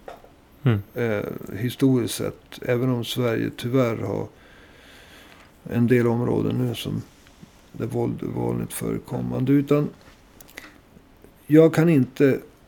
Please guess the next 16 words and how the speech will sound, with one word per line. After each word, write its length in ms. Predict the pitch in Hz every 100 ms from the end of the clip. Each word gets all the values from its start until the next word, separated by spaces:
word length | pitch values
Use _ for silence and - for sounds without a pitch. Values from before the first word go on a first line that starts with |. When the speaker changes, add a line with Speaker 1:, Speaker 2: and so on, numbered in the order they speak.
| -
Speaker 2:
ge 340 | 120 131 143
mitt 220 | 139 127
stöd 580 | - - 160 143 - - - - - - - -
var, 600 | 107 120 147 143 143 - -
till, 200 | - -
till 220 | - 143
något 360 | 139 165 165 -
av 120 | 127
de 120 | 117
här 160 | 110 117
big 380 | 120 127 117 117
business, 760 | 123 120 - 117 - - -
eh, 300 | 57 52 50 - - - - - - - -
partierna, 560 | 120 - 123 113 50
va? 140 | 50 - - -
Speaker 1:
Mm. 160 | 123